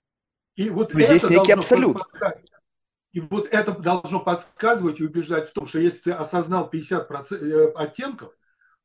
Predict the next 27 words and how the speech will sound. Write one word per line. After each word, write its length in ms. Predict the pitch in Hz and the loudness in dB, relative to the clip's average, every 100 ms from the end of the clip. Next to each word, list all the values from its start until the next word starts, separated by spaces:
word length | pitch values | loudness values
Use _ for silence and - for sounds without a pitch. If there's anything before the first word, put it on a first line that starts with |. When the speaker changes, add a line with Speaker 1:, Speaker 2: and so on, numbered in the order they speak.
| - | 2
Speaker 1:
то 180 | 185 170 | 2 2
наверняка 640 | 160 160 165 170 214 220 | -2 -4 -4 -4 2 2
тогда 340 | 190 156 156 | 2 -2 -4
там 400 | - 190 233 247 | -4 0 0 0
вот 320 | 156 117 - _ _ - | -6 -10 -18 _ _ -20
есть 420 | 120 190 196 - _ - - | -8 -4 -4 -8 _ -18 -2
целый, 380 | 196 190 151 131 | 2 2 0 -6
который 460 | 151 151 175 151 | -8 -2 0 0
вот 220 | 156 170 _ _ - | -2 -4 _ _ -8
не, 280 | 165 180 - _ | -8 -8 -12 _
не 120 | 165 | -6
пятьдесят, 540 | 180 165 165 - 277 - | -6 -4 -4 0 0 0
а 100 | 151 | -8
где 160 | 151 185 | 0 0
это 120 | 180 | 0
всё 220 | - 196 | -2 -4
слито, 480 | - 165 165 226 233 | -4 -6 -4 -2 -2
и 80 | 156 | -2
это 200 | 156 151 | -4 -4
есть 340 | 156 160 - _ _ _ | -2 -4 -6 _ _ _
одно 460 | 139 151 180 233 208 | -4 -2 0 2 0
единое 600 | 156 151 202 185 170 156 | -2 -4 -4 -2 -2 -2
целое, 400 | - 233 226 165 - _ - | 0 0 0 -4 -8 _ -10
к 20 | |
которому 500 | 156 151 214 196 156 | -6 -2 0 0 -2
нужно 360 | 151 147 151 147 | -6 -8 -8 -8
идти. 460 | - _ - 175 | -10 _ -20 -20